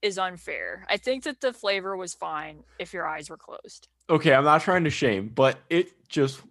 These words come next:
Speaker 2: it wasn't pizza. We can't call it pizza,
Speaker 1: No, I'm
Speaker 2: Caitlin.
Speaker 1: not gonna call it
Speaker 2: Okay.
Speaker 1: pizza.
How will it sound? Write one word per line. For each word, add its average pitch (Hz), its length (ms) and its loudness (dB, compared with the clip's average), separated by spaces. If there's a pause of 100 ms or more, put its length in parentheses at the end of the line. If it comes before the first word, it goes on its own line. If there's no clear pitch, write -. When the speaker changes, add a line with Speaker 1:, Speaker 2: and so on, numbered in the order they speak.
Speaker 2:
it 127 140 -2
wasn't 104 360 0
pizza. 101 400 -10
We 147 140 0
can't 160 320 2
call 135 220 8
it - 60 -6
pizza, - 280 -2
Speaker 1:
No, 254 160 6
I'm 220 160 6
Speaker 2:
Caitlin. - 0 -
Speaker 1:
not 508 160 2
gonna 320 160 -2
call 220 220 0
it 214 80 -2
Speaker 2:
Okay. - 0 -
Speaker 1:
pizza. - 480 -6